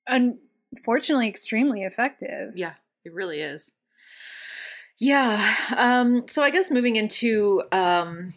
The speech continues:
Speaker 2: this idea of, like, vote shaming and all of that, um, yeah, I wanted to ask you about the Electoral College,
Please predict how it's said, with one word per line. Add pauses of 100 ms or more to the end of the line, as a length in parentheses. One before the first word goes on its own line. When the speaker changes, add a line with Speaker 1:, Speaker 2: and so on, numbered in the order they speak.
Speaker 2:
this
idea
of,
like,
vote
shaming
and
all
of
that, (160)
um, (100)
yeah,
I
wanted
to
ask
you
about
the
Electoral
College,